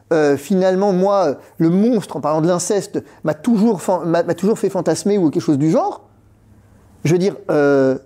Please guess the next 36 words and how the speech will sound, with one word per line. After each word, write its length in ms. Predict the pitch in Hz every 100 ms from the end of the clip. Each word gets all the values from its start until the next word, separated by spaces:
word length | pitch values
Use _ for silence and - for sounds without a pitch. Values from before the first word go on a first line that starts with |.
| _
c'est 200 | - -
quoi 240 | 165 208 175
ça ? 220 | - - _ _ - -
On 60 |
veut 120 | 160 180
vraiment 300 | 262 381 427
faire 100 | 381
le 60 | 330
procès 160 | 285
de 40 | 294
la 40 |
liberté 220 | 247 254
d'expression 280 | 262 262 269
de 60 | 254
Divisio ? 400 | 240 240 294 359 -
Mais 100 | -
qu'on 120 | 320
le 60 | 262
fasse. 320 | - - - _ _ - -
Moi, 120 | 277
je 40 |
vais 60 | 311
vous 60 |
dire, 140 | 320 359
qu'est-ce 140 | 311
que 20 | -
vous 60 |
voulez 40 | 247
que 60 |
je 60 | 190
m'en 60 | 185
fous 200 | - 220
de 40 |
la 40 |
liberté 220 | 143 135 143
d'expression ? 380 | 135 143 -